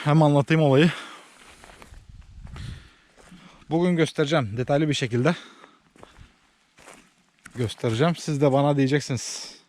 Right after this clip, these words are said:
Abi ya da veya kardeş neyse.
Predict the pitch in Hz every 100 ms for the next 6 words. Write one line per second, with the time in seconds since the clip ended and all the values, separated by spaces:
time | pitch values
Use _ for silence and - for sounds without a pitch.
0 | - 117 139 135 - _ - - _ _
1 | _ _ _ _ _ _ 120 120 117 104
2 | - 131 123 - 131 123 123 - - -
3 | - - 123 120 123